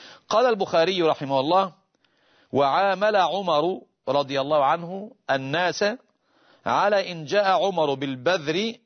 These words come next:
من عنده فله الشطر، وإن جاءوا بالبذر فلهم كذا." كلام واضح اللي احنا قلناه،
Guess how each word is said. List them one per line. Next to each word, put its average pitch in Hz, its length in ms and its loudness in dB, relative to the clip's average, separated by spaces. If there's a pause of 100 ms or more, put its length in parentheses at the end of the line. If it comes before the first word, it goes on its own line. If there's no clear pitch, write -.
من 135 180 -4
عنده 202 480 -2 (160)
فله 156 380 0
الشطر، - 520 -4 (180)
وإن 131 340 -2
جاءوا 165 300 2
بالبذر 170 580 -2
فلهم 147 420 0
كذا." 110 320 -2 (260)
كلام 147 260 -2
واضح 151 360 0
اللي 135 80 -4
احنا 127 180 -4
قلناه، 117 380 -6